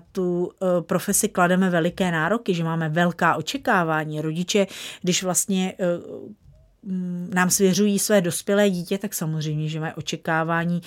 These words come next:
maximální péče, maximální odbornosti. Proto vlastně i tím, že, eh, nemůžeme ty lidi ocenit tak, jak bychom chtěli. A musím říct, že nároky na život v Praze jsou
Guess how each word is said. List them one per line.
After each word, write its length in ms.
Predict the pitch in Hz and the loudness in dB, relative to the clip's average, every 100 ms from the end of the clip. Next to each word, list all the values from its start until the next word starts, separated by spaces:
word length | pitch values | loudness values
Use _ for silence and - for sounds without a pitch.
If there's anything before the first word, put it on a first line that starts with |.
| - - - 156 | -10 -18 -12 -2
maximální 1080 | 151 165 - - - 196 190 185 185 185 | 0 0 -2 0 4 6 6 4 4 2
péče, 600 | 180 160 156 156 196 190 185 - 160 | 2 2 0 0 -2 -2 -2 -6 -8
maximální 840 | 160 156 - - 185 180 180 185 | -4 -4 -4 -2 0 2 2 0
odbornosti. 720 | 175 175 240 214 156 - - - - | 0 0 0 0 -2 -8 -12 -12 2
Proto 680 | 208 202 226 220 214 208 208 | 2 4 4 6 4 2 -2
vlastně 640 | 202 202 190 - 208 208 | 0 2 2 0 2 0
i 120 | 208 | -2
tím, 300 | 208 226 220 | -4 0 2
že, 140 | 196 185 | 2 0
eh, 240 | 165 156 - 170 165 160 156 _ _ | 0 -2 -6 -6 -4 -6 -10 _ _
nemůžeme 600 | 180 170 202 233 214 170 | -8 -2 2 4 2 0
ty 100 | 160 | -4
lidi 220 | 160 165 170 | -4 -4 -6
ocenit 380 | 160 180 180 | -6 -4 -4
tak, 180 | 175 165 | -6 -8
jak 100 | 170 | -8
bychom 320 | 165 - 180 | -4 -4 -4
chtěli. 340 | 147 - 202 180 - - | -8 -4 -4 -4 -10 -14
A 80 | 165 | -6
musím 380 | 175 165 226 208 | -4 -2 0 0
říct, 380 | 190 180 180 - | 0 -4 -6 -10
že 240 | 156 165 165 | -8 -4 -2
nároky 540 | 160 160 226 233 170 | 2 4 2 0 -6
na 100 | 160 | -4
život 320 | 156 175 170 | -4 -6 -8
v 80 | - | -8
Praze 400 | 165 175 170 135 - | -4 -2 -2 -2 -6
jsou 640 | - - 175 160 156 156 | -8 -4 -2 -2 -2 -4